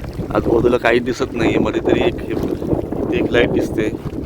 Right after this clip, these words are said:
म्हणजे इथे बोट असण्याची शक्यता आहे. आणि हे बघा, ही एक लाईट दिसते बाहेर, तिथे एक बोट असण्याची शक्यता आहे. त्यानंतर, अ, ही एक, इथे जवळपास, अ, तुम्हाला सांगू की, अ,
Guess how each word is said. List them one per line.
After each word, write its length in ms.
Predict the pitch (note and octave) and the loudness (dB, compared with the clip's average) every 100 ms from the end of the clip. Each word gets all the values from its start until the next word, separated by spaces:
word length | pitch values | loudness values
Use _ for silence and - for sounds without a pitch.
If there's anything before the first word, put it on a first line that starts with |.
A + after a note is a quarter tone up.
| - | -10
म्हणजे 240 | - G#2+ A2+ | -8 -4 -2
इथे 500 | A2 B2 B2+ B2+ - - | -2 0 0 0 -2 -2
बोट 200 | - B2 | 2 4
असण्याची 340 | - - C3 - | 2 0 0 2
शक्यता 420 | - - - G#2+ | 2 4 2 2
आहे. 260 | G#2+ - - - - - - - - - - - | 0 -2 -6 -8 -12 -14 -14 -12 -10 -10 -10 -6
आणि 800 | A2 A2 A2+ A2+ A#2 A#2+ B2+ - - A2 | -4 -4 -2 0 0 -2 -4 -6 -10 -4
हे 80 | |
बघा, 260 | A2 G#2+ G#2+ A2 - - - | -4 -4 -8 -10 -12 -14 -6
ही 100 | A#2 | -2
एक 100 | A#2 | 0
लाईट 200 | A#2+ A#2 | 2 0
दिसते 300 | A#2+ - A#2 | 0 -2 -2
बाहेर, 220 | - G#2+ C#3+ - - - - - - | 0 2 0 -2 -2 0 -2 -6 -8
तिथे 200 | - C3+ | 0 6
एक 160 | C3 B2 | 6 6
बोट 160 | B2+ | 4
असण्याची 400 | B2 - A#2+ - | 4 2 2 2
शक्यता 280 | A#2 A#2 - | -2 -2 -4
आहे. 340 | G#2+ - - - - - - - - | -4 -6 -10 -10 -6 -4 -4 -4 -2
त्यानंतर, 680 | - A#2+ A2+ - A#2 A#2+ A#2+ | -2 -2 -2 0 0 0 2
अ, 200 | B2+ B2+ - - - | 2 0 -2 -8 -12
ही 200 | C3 C3 | -4 -2
एक, 80 | A#2+ - A3+ - - - - - - - - - - | -2 -6 -12 -10 -8 -8 -6 -6 -6 -4 -6 -6 -6
इथे 160 | - F3 | -2 0
जवळपास, 560 | E3+ F3 - F#3+ - | 4 2 2 -2 -2
अ, 120 | F#3 E3+ | -4 -2
तुम्हाला 300 | F3 D#3+ D#3+ | -2 0 0
सांगू 300 | D#3+ D#3 D#3+ | 2 2 2
की, 220 | D#3+ D#3 D#3 | 0 0 0
अ, 320 | C#3 - | 0 0